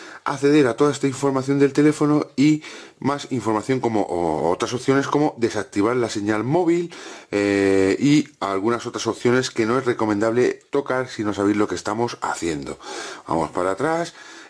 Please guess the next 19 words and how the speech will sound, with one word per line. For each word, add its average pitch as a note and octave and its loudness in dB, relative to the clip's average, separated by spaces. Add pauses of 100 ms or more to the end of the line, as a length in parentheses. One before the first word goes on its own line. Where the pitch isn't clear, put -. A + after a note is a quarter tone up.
y D3+ 0
en C#3 0
información G2 0
sobre A#2 2
la B2 0
batería C#3+ 4
vamos D3+ 0
a C#3 0
encontrar B2+ -2
información B2 -2
útil D3 4
sobre A#2 2
todo, C#3+ 2 (500)
eh, G#2+ 6
los C#3 2
aspectos C3 0
de A#2+ 0
la G2 2
batería. F2+ 0